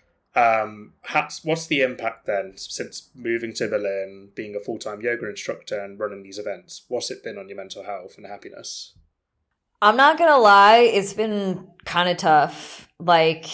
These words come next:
Speaker 2: not knowing a whole, not knowing a lot of people, and basically just pressing a reset button. I was definitely stressed and super anxious, um, the first couple of months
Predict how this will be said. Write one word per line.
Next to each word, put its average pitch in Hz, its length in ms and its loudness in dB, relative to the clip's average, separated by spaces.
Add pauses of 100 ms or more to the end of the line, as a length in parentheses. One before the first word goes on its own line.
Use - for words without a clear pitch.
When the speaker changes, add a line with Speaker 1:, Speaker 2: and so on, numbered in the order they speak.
(600)
Speaker 2:
not 185 560 4
knowing 185 680 0
a 175 140 -2
whole, 175 600 2
not 180 260 0
knowing 170 760 -6
a - 80 -4
lot 156 180 2
of 156 100 -6
people, 160 320 -4
and 165 100 -4
basically 220 460 -2
just 160 240 -8
pressing 156 360 -4
a 139 80 -10
reset 147 400 -6
button. 165 500 -4
I 156 100 -4
was 156 240 -8
definitely 156 580 -4
stressed 143 640 -6
and 147 220 -12
super 156 280 -10
anxious, 139 840 -10 (600)
um, 101 1080 -12
the 170 100 -8
first 156 260 -10
couple 156 280 -6
of 151 80 -14
months - 1000 -8